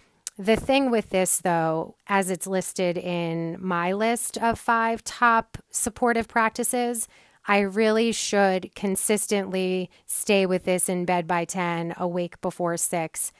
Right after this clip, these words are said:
even on the weekend. I have been tired, so I've been allowing myself to sleep in on the weekend, and that can sometimes make me feel a little bit tired, a little bit more sluggish. So ten to six definitely works for me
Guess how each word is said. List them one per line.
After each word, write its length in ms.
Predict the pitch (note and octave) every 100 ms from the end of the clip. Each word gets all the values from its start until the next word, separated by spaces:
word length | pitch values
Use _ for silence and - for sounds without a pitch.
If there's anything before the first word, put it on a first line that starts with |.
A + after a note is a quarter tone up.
| _ _
even 260 | A#3+ A3
on 140 | G#3 F3+
the 60 | E3
weekend. 560 | D#3+ D#3+ - - G#3 - - - - _
I 100 | F3
have 380 | E3+ D#3+ A3+ G#3+
been 180 | A3 A3+
tired, 640 | - G3 G3 G3 F#3+ F#3+
so 200 | - F#3
I've 200 | E3+ D#3+
been 120 | F#3
allowing 500 | F3 E3 F3 E3+ F3+
myself 460 | F#3 F3+ - F#3 F#3
to 100 | G3+
sleep 360 | - F#3+ F#3 F3+
in 120 | F3+
on 140 | F#3
the 80 | G#3+
weekend, 600 | A3+ A3+ A#3+ A#3+ B3 A#3+ _ _ _ _
and 580 | G3 F#3 F3+ F3 F3 F3
that 260 | F#3+ F#3 F#3
can 220 | G3 F#3
sometimes 760 | - F#3 F3+ F#3+ F3+ F3+ F3
make 200 | F#3 F3
me 80 | F3+
feel 480 | E3+ - F3+ F3 E3+
a 60 | F3
little 260 | A#3 B3+
bit 140 | B3 A#3
tired, 500 | - G#3+ G#3 G#3 G3
a 80 |
little 240 | E3+ F#3+ G#3
bit 160 | A3
more 220 | G#3 G3+ G3
sluggish. 760 | - G3+ G3 G3+ G3+ - - - _ _
So 540 | - - F#3 F3 E3+ E3
ten 260 | - A#3
to 120 | A#3 A3+
six 320 | F#3+ F3+ -
definitely 680 | F3 F#3+ F#3 G3 F3+ F#3
works 360 | F3 E3 D#3 -
for 180 | - F3
me 420 | E3 E3 D#3+ D#3+